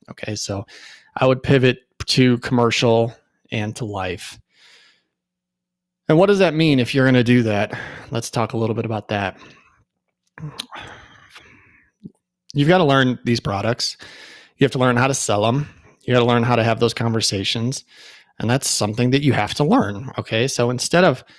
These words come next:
maybe prospecting for home and auto, you spend the month of whatever, you spend the next thirty days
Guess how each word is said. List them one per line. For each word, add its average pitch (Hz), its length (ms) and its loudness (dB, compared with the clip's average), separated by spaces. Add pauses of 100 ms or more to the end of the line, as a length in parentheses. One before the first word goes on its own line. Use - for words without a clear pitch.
(280)
maybe 139 240 4
prospecting 131 960 0 (360)
for 117 460 2
home 120 220 -2
and 120 80 2
auto, 127 480 2 (400)
you 147 180 4
spend 139 400 2
the 120 60 4
month 120 640 0
of 120 340 0 (320)
whatever, 135 580 2 (440)
you - 220 -16
spend 139 220 0
the 127 60 4
next - 340 -2
thirty 139 340 2
days 135 540 2